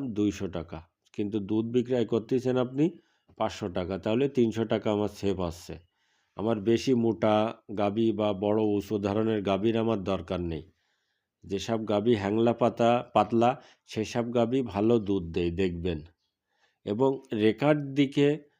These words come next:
আপনি গাভী ক্রয় করার চেষ্টা করবেন সব সময়।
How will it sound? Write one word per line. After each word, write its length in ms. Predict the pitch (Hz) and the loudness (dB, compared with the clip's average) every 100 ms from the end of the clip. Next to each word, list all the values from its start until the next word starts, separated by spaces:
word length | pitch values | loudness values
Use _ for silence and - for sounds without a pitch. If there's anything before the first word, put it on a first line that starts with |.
| _ | _
আপনি 360 | 104 95 110 113 | -8 -4 0 2
গাভী 320 | 104 98 117 | 2 2 2
ক্রয় 320 | 117 110 104 | 2 2 2
করার 260 | 101 98 95 | 0 0 -2
চেষ্টা 440 | - 95 - 95 | -2 -6 -4 -6
করবেন 400 | 92 98 90 90 | -2 -2 -2 -6
সব 220 | 82 90 | -6 -8
সময়। 380 | - 87 82 76 | -8 -8 -8 -8